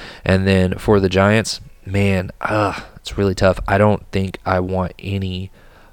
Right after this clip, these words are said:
player on that Giants roster, um, for this game. I just don't.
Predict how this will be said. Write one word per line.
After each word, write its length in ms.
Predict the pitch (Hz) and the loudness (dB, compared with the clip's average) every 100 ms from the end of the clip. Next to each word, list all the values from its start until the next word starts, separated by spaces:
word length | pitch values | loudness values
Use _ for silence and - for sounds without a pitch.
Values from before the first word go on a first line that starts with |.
| - | -6
player 480 | - 73 57 71 - - | -2 -2 -2 -8 -12 -4
on 140 | 98 95 | -2 0
that 160 | 80 | -2
Giants 360 | 98 82 67 - | -2 -2 -4 -6
roster, 440 | - - - - - - - - | -8 -8 -12 -16 -20 -20 -18 -6
um, 540 | 92 76 73 - 98 - - | -4 -4 -6 -10 -14 -18 -20
for 180 | - 98 | -4 -2
this 120 | 85 | -2
game. 260 | - 52 - - | -6 -10 -12 -6
I 100 | 95 | -6
just 160 | - - | -4 -8
don't. 280 | - - | -8 -12